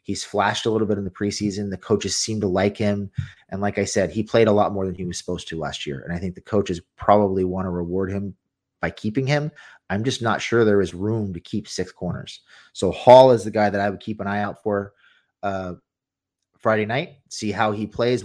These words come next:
How does he look in coverage? Does he make any special teams plays? How is the tackling? Things like that. See how he looks getting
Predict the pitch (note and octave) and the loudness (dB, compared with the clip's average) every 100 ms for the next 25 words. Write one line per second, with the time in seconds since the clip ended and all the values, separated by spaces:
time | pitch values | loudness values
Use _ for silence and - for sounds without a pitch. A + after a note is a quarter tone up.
0 | - G#2+ A2 G#2 G#2+ G#2 G#2 A2 F#2 E2+ | -6 -4 -2 -4 -8 -10 -10 -6 -6 -6
1 | - E2+ F#2+ F#2+ F#2+ G2 G2 F#2+ F#2 F#2+ | -10 -12 -10 -12 -10 -10 -10 -10 -8 -10
2 | A#2+ A2 - D#2+ C#2 - - G#2 G2+ - | -10 -12 -8 -8 -8 -12 2 2 2 2
3 | A#2 A2 - D#2+ - G2 G2 G2+ F#2 G#2 | 4 4 2 -8 -4 -4 -2 -2 0 0
4 | E2 - - - _ - A2+ A#2 G#2 G#2 | 0 -6 -18 -20 _ -4 0 0 2 0
5 | G2+ G#2+ G2+ G#2 G#2+ - - - _ - | 0 0 0 0 -2 -4 -14 -18 _ -20
6 | _ _ _ A2 A2 G#2 G2+ | _ _ _ 0 2 0 -6